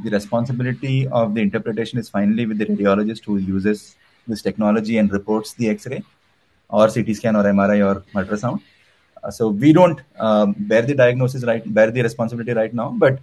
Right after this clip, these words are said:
um, we will see how that evolves. I mean, it's again similar to autonomous vehicles, right? If an, a driver has an accident in an autonomous, uh, vehicle, I mean, the responsibility lies with the driver, not with the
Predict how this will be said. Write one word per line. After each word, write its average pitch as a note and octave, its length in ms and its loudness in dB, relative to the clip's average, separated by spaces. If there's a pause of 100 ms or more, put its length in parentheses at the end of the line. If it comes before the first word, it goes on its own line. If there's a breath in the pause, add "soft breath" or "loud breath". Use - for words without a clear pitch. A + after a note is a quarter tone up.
(440)
um, G#2+ 480 0
we D#3 160 2
will F3 80 2
see F#3 140 -4
how C3+ 180 2
that C3+ 160 4
evolves. G#2 420 2
I - 60 -10
mean, B2 140 0
it's C3 100 -2
again D3+ 300 0
similar C#3+ 380 0
to D3 280 -2 (360)
autonomous B2+ 440 2
vehicles, A#2 480 -4
right? A2 220 -4 (920)
If C3 240 -4
an, D#3 260 2 (120)
a G#2 120 -4
driver G#2+ 400 2
has B2+ 180 2
an C3+ 100 0
accident A2+ 520 -2
in A#2 120 -4
an A2 100 0
autonomous, G#2+ 680 0
uh, F#2+ 260 -2
vehicle, G#2 520 -2
I G2+ 40 -4
mean, F#2+ 280 0 (600)
the A2 180 -2
responsibility B2+ 720 0
lies A#2 220 4
with B2+ 80 -2
the B2+ 80 0
driver, G#2+ 380 4
not G2+ 260 0
with G#2+ 120 -4
the G#2+ 200 -2